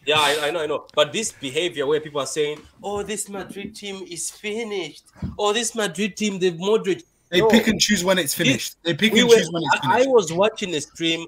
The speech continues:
Speaker 1: Some of you guys on this stream said City were scared away. So at the end of the day,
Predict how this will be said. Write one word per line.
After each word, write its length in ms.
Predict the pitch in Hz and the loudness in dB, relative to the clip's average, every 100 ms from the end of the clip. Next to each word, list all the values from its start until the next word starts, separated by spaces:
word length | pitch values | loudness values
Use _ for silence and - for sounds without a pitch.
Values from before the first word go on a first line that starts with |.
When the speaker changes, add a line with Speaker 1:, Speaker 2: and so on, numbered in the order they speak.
| _ - | _ -6
Speaker 1:
Some 260 | 151 202 | -2 0
of 120 | 208 | -2
you 80 | 208 | -2
guys 280 | 190 196 165 | -2 -2 -2
on 100 | 156 | -6
this 160 | 147 - | -6 -8
stream 240 | - 123 | -10 -10
said 260 | - 117 110 | -8 -10 -10
City 300 | 113 104 117 | -12 -12 -6
were 160 | 135 | -4
scared 420 | 131 - 233 226 | -4 0 2 2
away. 380 | 170 120 95 87 _ _ _ - | 0 -4 -4 -8 _ _ _ -10
So 260 | - 220 185 | 0 2 2
at 100 | 190 | -2
the 60 | |
end 140 | 240 277 | -2 -2
of 80 | |
the 80 | 220 | -4
day, 300 | 160 165 147 | -2 -4 -4